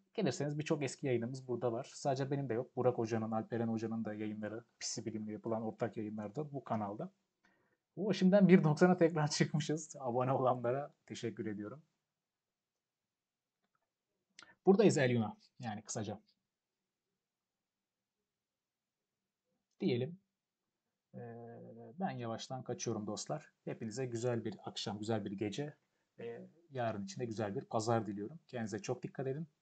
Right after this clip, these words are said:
Salı, Perşembe yirmi bir otuz şu an standart yayınlarımız. Arada kaçak yayınlar olur. Bir gözünüz Twitch'te olsun. İzinleri alınıp canlı makale çevirisi yapılsa, aksiyon onları da denedik de, e,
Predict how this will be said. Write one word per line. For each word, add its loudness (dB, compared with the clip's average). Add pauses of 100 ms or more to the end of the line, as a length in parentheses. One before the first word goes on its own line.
(280)
Salı, 2
Perşembe 0
yirmi 0
bir 0
otuz -2
şu -2
an 0
standart -2
yayınlarımız. -6
Arada -2
kaçak -4
yayınlar -4
olur. -8 (280)
Bir 0
gözünüz -2
Twitch'te -2
olsun. -6 (2000)
İzinleri 2
alınıp 2
canlı 4
makale 0
çevirisi -4
yapılsa, -8 (720)
aksiyon 2
onları 8
da 8
denedik 2
de, -2
e, -12